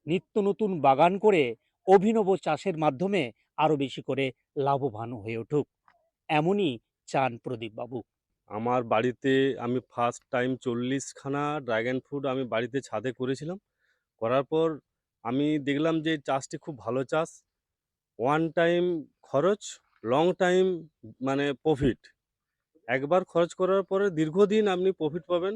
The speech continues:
Speaker 2: খালি গাছের খাবার, ওষুধ এগুলো দিয়ে গেলেই আপনি প্রায় পঁচিশ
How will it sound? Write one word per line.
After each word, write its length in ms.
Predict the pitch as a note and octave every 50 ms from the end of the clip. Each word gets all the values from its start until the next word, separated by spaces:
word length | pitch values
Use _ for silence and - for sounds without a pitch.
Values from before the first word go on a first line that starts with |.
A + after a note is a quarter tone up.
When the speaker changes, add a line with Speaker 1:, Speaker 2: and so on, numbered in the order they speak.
| A3 -
Speaker 2:
খালি 280 | - - B2+ C#3 E3 F3
গাছের 360 | D3+ D3 B2+ A#2 - D3+ D#3 -
খাবার, 380 | - - B2 A#2+ A#2 C3+ C#3+ D3 C#3
ওষুধ 340 | C#3+ C3 - - E3+ F3 - _ _ _ _ _ -
এগুলো 320 | B2+ B2 A#2 B2 C3 C#3 C#3+ C#3+ C3 - _ _ _ _ _ -
দিয়ে 300 | A2+ G#2 A#2 C3 C3+ C#3+
গেলেই 300 | C#3 D#3 D#3+ F3 G3 A3+ - _ _ _ _ _ _ _ _ _ -
আপনি 160 | - B2 C#3
প্রায় 340 | C3 - - C3+ C#3 C#3+ D3
পঁচিশ 360 | - _ - C#3 - - G3+